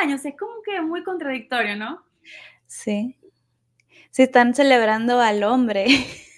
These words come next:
Speaker 1: <laughs>
Speaker 2: Están dejando fuera a las mujeres. También con los deportes, cuando dicen: "No, es que tenemos que ser inclusivos", y, ok, ahora todos los hombres, ah,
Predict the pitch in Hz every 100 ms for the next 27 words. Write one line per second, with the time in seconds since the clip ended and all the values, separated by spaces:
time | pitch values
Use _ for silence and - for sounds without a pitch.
0 | - 466 480 330 - - 269 - 320 285
1 | 311 269 285 302 269 233 240 254 254 262
2 | - - - - - - - 262 247 247
3 | 302 320 302 254 233 240 240 294 277 220
4 | 254 - 233 240 233 247 254 294 302 294
5 | 247 247 262 269 269 277 277 269 240 254
6 | 262 254 262 226 233 - _ - _ -
7 | 226 233 240 254 - 220 226 247 247 247
8 | 262 269 240 - 226 226 233 247 254 -
9 | - _ - 233 220 202 196 -